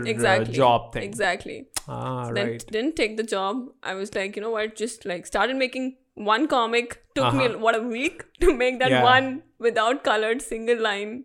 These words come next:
Speaker 2: like,
Speaker 1: Uh-huh.
Speaker 2: black inking, inked comic.
Speaker 1: So you were doing that. I was try-, I was trying to do something similar. I was, like, trying to make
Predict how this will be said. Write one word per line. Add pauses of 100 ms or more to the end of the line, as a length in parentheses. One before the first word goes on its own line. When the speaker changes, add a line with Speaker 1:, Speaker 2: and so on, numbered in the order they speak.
(120)
Speaker 2:
like,
Speaker 1:
Uh-huh.
Speaker 2:
black
inking, (320)
inked
comic. (260)
Speaker 1:
So
you
were (120)
doing
that. (420)
I
was
try-,
I
was
trying
to
do
something (120)
similar.
I
was,
like,
trying
to
make